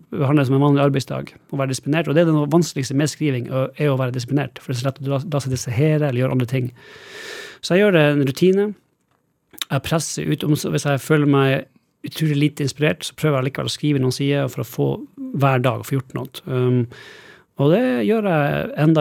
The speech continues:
gjør jeg, og jeg gjør det kanskje mer enn noensinne. Jeg skriver kanskje mer enn noensinne akkurat nå, um,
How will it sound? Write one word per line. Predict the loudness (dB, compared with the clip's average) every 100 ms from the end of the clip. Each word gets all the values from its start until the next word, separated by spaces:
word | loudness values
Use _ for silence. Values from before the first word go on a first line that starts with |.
| 4
gjør | 4 4
jeg, | 4
og | 2
jeg | 4
gjør | 4 2
det | 2
kanskje | 0
mer | 2 2
enn | 2
noensinne. | 2 0 0 -2
Jeg | -6
skriver | -2 0 0
kanskje | 0
mer | 0
enn | 0
noensinne | -2 -4
akkurat | -4 -4 -2
nå, | -2 -2 _
um, | -6 -4 -4